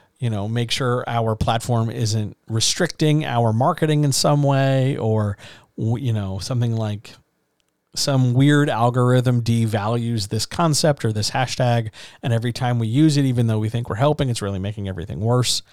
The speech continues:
I don't know. P-, part of it is algorithmic and out of our hands. The other part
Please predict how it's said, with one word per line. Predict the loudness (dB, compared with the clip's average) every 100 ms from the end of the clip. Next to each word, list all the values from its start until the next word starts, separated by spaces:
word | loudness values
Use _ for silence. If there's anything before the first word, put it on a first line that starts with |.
| _ _ _ -2
I | 2
don't | 2 2
know. | 0 -4 -6 -14
P-, | -16
part | -2 0 2
of | 2
it |
is | 2 0 0
algorithmic | 0 2 2 2 0 -2 -4 -4
and | -4
out | -2 0 2
of | 2
our | 0 -2
hands. | -4 -6 -6 -14 -18 -20 _ _ _ _ _ -10
The | -2 -2 -4 _
other | 0 2 2 0
part | -2 -2 -2 -2 -6